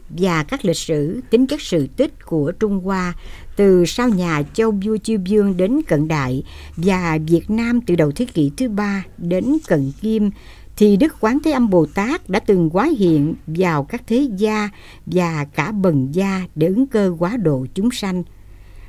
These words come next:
Mượn sự tướng của thế đạo để dẫn dắt nhân gian hướng thượng quay về chánh đạo. Như Quán Âm Diệu Thiện vào đời vua Trang Vương, Quán Âm Sách Võ Cá đời vua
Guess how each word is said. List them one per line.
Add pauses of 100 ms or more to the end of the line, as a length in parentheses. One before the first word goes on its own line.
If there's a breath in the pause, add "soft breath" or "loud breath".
(200 soft breath)
Mượn
sự
tướng
của
thế
đạo
để
dẫn
dắt
nhân
gian
hướng
thượng
quay
về
chánh
đạo. (640 soft breath)
Như (100)
Quán
Âm
Diệu
Thiện
vào
đời
vua
Trang
Vương, (680 soft breath)
Quán
Âm
Sách
Võ
Cá
đời (100)
vua